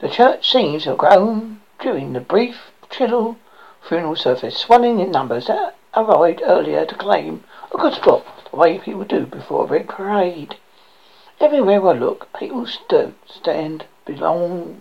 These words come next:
at home. Headstones flank the perimeter wall and line the footpaths like some ghastly guard of honour. We follow the coffin out in the sunshine, bright enough to cauter-,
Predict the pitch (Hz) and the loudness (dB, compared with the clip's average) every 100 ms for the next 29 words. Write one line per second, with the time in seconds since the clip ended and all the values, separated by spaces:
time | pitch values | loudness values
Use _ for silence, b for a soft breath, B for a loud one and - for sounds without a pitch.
0 | - - _ 165 151 170 202 220 - b | -20 -20 _ -6 -4 -2 -2 -6 -14 b
1 | b b 247 - 269 269 254 - 160 175 | b b -4 4 4 4 -2 -4 -2 -2
2 | - 156 175 202 214 220 285 370 - 214 | -2 -2 0 2 4 2 2 -4 -4 0
3 | 311 - B B B 185 139 147 160 190 | -2 -4 B B B 0 2 4 6 6
4 | 180 170 - - - 120 120 - 165 - | 4 -2 -2 -4 -2 -4 -4 -6 -2 -2
5 | - 240 220 160 151 - - - - 196 | 2 4 4 2 0 2 2 0 -6 -8
6 | - 190 170 - - - B B B B | -8 0 2 0 -4 -10 B B B B
7 | 147 147 123 117 110 _ b b b b | -4 -2 -2 -4 -10 _ b b b b
8 | 339 320 277 175 - - - - 147 175 | -2 -2 0 -4 -6 -14 -18 -2 2 4
9 | 180 175 156 131 - - 175 185 170 180 | 4 2 -4 -8 -8 -4 -4 -2 -2 -2
10 | 208 165 - 180 - 170 170 175 180 b | -2 -6 -4 -6 -4 -4 -2 -4 -10 b
11 | b b - 392 - 196 233 208 - - | b b 6 6 6 6 4 4 -6 -6
12 | - - 135 262 | -4 -2 -4 -6